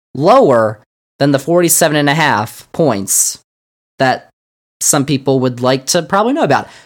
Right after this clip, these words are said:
just so you know. So there you have it, y'all. Kansas City is going to win their second straight Super Bowl. First time since the Patriots in oh three and oh four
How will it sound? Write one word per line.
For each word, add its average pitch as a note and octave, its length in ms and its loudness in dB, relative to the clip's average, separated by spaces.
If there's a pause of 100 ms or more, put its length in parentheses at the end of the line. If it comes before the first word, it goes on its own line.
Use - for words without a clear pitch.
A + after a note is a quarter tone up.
just - 260 0
so A#3 120 2
you G3 200 2
know. A2+ 260 -2 (360)
So - 260 -2
there D3+ 160 0
you E3 140 2
have E3 260 2
it, A#2+ 80 -4
y'all. A#2+ 300 0
Kansas B3 600 0
City G3+ 600 2 (420)
is C#3+ 160 -2
going D#3 260 0
to E3 160 -2
win C3 240 0
their A#2+ 160 -2
second D#3+ 560 -2 (100)
straight C#3 680 -2 (240)
Super C#3 260 -2
Bowl. G#2+ 220 -2
First G#3 400 0
time F#3 180 2
since D3+ 220 -4
the - 100 -6
Patriots D3+ 600 -2
in C#3 100 0
oh D#3 80 0
three C3+ 440 -2 (300)
and A#2+ 160 -4
oh C3 140 0
four A2 480 -4